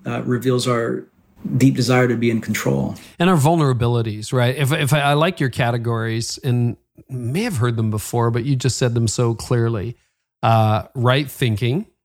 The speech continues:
Speaker 2: for evangelicals or conservatives, right expression, did I get that right?
Speaker 1: Or
Speaker 2: For peop-
Speaker 1: experiences.
Speaker 2: experiences on the charismatic side, and then right actions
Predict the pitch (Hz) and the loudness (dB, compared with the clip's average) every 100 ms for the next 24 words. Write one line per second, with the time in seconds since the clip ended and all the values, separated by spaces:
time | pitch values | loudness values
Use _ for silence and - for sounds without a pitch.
0 | _ _ - - 120 110 110 131 117 117 | _ _ -10 0 2 2 2 2 2 4
1 | 110 107 120 110 107 117 101 117 110 110 | 2 2 0 0 0 0 2 2 2 2
2 | 113 113 - - 117 113 120 120 - 113 | 2 0 -4 -6 -2 2 2 2 0 -6
3 | - - 135 147 156 151 143 143 143 143 | -8 -2 -2 0 0 0 0 0 -2 -2
4 | 147 135 131 165 - 127 110 117 208 185 | -2 0 -2 -2 -2 -2 -2 -4 -6 -16
5 | 135 - - - - - 147 - 143 135 | -18 -20 -20 -20 -18 -4 -4 -2 0 2
6 | 120 110 120 123 - 123 120 110 101 117 | 2 0 -2 -4 -4 -2 0 0 0 0
7 | 101 117 113 98 - 101 113 - _ - | 0 0 -2 -4 -8 -6 -8 -12 _ -20
8 | - _ _ 131 127 127 123 117 117 117 | -20 _ _ -2 2 2 2 2 2 0
9 | 120 127 123 127 - 113 107 101 | -2 0 0 -2 -4 -2 -2 -2